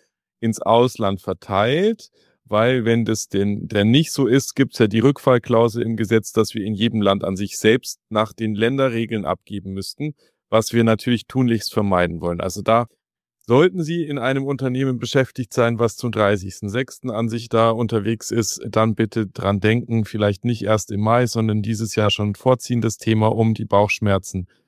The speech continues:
zu vermeiden. Das ist an sich ja immer ein guter Ratschlag, warum wir ja auch nicht im Dezember landen wollen im Regelablauf, weil im Dezember immer die, diese Update-Periode war.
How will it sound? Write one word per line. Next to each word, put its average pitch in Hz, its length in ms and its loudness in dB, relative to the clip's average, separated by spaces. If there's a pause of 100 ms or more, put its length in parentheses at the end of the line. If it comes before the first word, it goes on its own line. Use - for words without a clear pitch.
(200)
zu 117 160 -4
vermeiden. 120 560 4
Das 110 180 0
ist 120 160 -4
an 101 220 0
sich 110 180 -2
ja 110 100 0
immer 123 300 4
ein 117 160 0
guter 110 300 0
Ratschlag, 107 400 0
warum 139 420 2
wir 160 160 4
ja 156 240 4
auch 139 240 -6
nicht 135 240 -10
im 127 140 -10
Dezember 131 440 -6
landen 110 360 -4
wollen 98 420 -2
im 107 140 -6
Regelablauf, 104 800 2
weil 104 180 2
im 101 160 -4
Dezember 101 400 -2
immer 98 240 -2
die, - 80 -10
diese 98 240 0
Update-Periode 107 800 2
war. 101 200 4